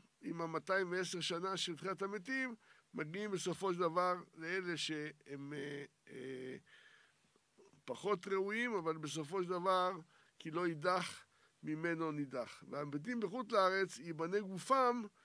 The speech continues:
בעודם בחוץ לארץ, ומתגלגלים תחת הארץ עד ארץ ישראל, ושם יקבלו את נשמתם. זאת אומרת, הנשמה מקבלים אותה רק פה, בארץ ישראל, ולא בחוץ לארץ.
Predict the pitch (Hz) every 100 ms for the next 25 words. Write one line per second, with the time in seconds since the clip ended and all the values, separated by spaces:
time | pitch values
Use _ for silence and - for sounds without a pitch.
0 | - - - 143 160 180 214 180 160 240
1 | 196 180 165 170 147 - 175 175 156 180
2 | 165 185 208 269 240 135 - _ _ _
3 | - 220 190 202 185 202 214 180 180 175
4 | 185 156 147 160 165 262 302 262 _ _
5 | _ _ _ 151 151 - 247 269 269 233
6 | 180 196 175 202 196 170 170 - 156 139
7 | 143 117 135 147 147 151 - 180 220 247
8 | 233 185 190 196 214 202 202 196 196 -
9 | 147 147 196 - - 202 156 - _ -
10 | - - 160 185 165 147 160 170 214 170
11 | 170 190 165 190 151 160 127 101 -